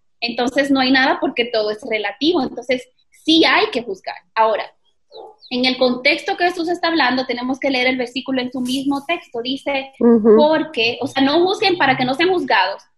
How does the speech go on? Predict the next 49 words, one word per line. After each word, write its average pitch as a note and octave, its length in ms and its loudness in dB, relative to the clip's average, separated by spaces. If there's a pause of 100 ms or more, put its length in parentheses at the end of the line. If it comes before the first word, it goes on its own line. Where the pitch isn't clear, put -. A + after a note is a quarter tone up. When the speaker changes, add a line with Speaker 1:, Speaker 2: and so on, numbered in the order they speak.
(140)
Speaker 1:
porque C#4+ 320 2
con C#4 200 2
el C4 140 0
juicio G4+ 380 0
con D4+ 220 2
que D4 120 -4
juzgáis A#3 500 0 (100)
seréis A3 420 -2
juzgados, A#3 800 -2 (800)
y D4+ 160 2
con C#4+ 160 4
la C4+ 100 2
medida C#4+ 380 2
con F4 160 2
que F4+ 80 2
medís C4 460 2
os B3 180 -2
será A#3+ 300 2
medido". C4 500 -2 (420)
El C#4+ 200 0
problema C#4 440 4
no D4 80 4
es D#4+ 120 -2
el A#3+ 160 -4
juicio, D#4 300 -2
el G#3+ 80 -4
problema A#3 380 0
es C#4 100 -4
la C4 140 2
medida C4 500 2
para G3 160 0
el - 120 -16
juicio G#3 320 -12
que F#3+ 60 -20
estamos F#3+ 380 -8
utilizando. F3+ 520 -14 (680)
Y C4 80 0
la B3+ 100 4
medida C#4 380 2
para F4 140 2
el F4 80 -2
juicio, D#4+ 260 0
entonces, C#4+ 380 -2
no C4 160 -2
puede B3 180 0
ser C4+ 160 -2
una C4+ 260 0
medida B3+ 360 -2
de A#3 300 -4